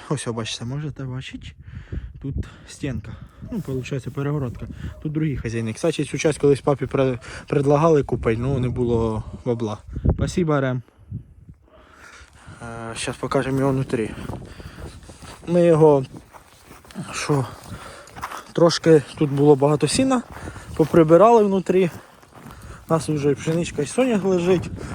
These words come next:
Ну, хто за нами давно слідкує, той бачив, що тут і пшениця, і соняк. Такий він амбарчик. Один мінус його, що полу немає, тут глиняний пол, але він влагу не тягне.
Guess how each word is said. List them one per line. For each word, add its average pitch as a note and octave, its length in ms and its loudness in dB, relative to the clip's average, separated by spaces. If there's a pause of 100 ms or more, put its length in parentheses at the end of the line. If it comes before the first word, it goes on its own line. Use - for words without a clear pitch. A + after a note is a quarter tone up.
Ну, C4 80 2
хто A3 180 4
за G#3+ 120 6
нами G#3+ 260 6
давно G#3 240 2
слідкує, C4 480 -2
той - 160 -8
бачив, - 340 -4
що - 80 -20 (100)
тут B2 60 -14
і C3 100 -10
пшениця, E3+ 320 -6
і B2+ 40 -8
соняк. A#2 320 -14 (540)
Такий F#3+ 220 -2
він D#3+ 160 -2
амбарчик. F3 600 2 (1600)
Один G#3 300 4
мінус A3 320 6
його, F3 340 8 (800)
що - 160 2
полу D#3 400 6
немає, B2 440 -2
тут C#3 120 -4
глиняний E3 420 2
пол, B2 240 0 (380)
але E3 180 0
він F3 80 0
влагу D#3 380 4
не C#3+ 120 -2
тягне. A#2 380 -6